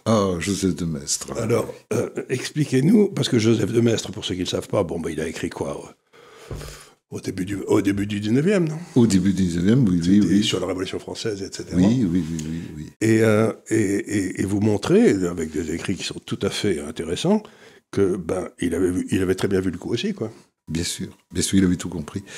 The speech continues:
Speaker 2: Il avait
Speaker 1: Et
Speaker 2: tout
Speaker 1: alors,
Speaker 2: compris. Alors,
Speaker 1: j'ai
Speaker 2: essayez de nous expliquer comment cet homme qui a eu une vie intéressante,
Speaker 1: Oui.
Speaker 2: mais qui était, euh,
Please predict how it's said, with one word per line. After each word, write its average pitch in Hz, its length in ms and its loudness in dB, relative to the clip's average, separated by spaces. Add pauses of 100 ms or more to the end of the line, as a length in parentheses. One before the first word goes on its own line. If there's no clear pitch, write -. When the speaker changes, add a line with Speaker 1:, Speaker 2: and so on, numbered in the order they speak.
Speaker 2:
Il 117 80 -2
avait 113 80 0
Speaker 1:
Et - 20 0
Speaker 2:
tout 107 80 6 (100)
Speaker 1:
alors, 135 120 6
Speaker 2:
compris. - 220 2
Alors, 117 340 2
Speaker 1:
j'ai 123 40 6
Speaker 2:
essayez 127 240 8
de 156 80 10
nous 143 80 8
expliquer 135 400 4
comment 139 280 6
cet 120 220 4
homme 131 200 4
qui - 100 0
a 92 60 6
eu 95 140 6
une 95 100 8
vie 90 160 2
intéressante, 104 460 4
Speaker 1:
Oui. 110 100 4
Speaker 2:
mais 101 80 -2
qui - 80 0
était, 90 240 0
euh, 76 100 -2